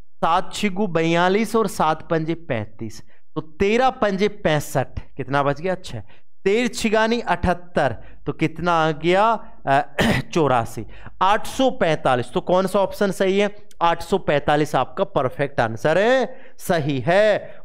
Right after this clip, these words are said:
बोलोगे हाँ जी। अगला प्रश्न देखो। <clears throat> आप बोलोगे, आप बोलोगे कि सर, एक कपड़ा विक्रेता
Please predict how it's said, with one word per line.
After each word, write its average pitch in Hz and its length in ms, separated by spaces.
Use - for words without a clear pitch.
बोलोगे 151 380
हाँ 139 200
जी। - 220
अगला 180 300
प्रश्न 135 260
देखो। 101 460
<clears throat> - 1120
आप 196 300
बोलोगे, 175 840
आप 170 280
बोलोगे 165 520
कि - 200
सर, 135 440
एक 151 360
कपड़ा 180 440
विक्रेता 156 640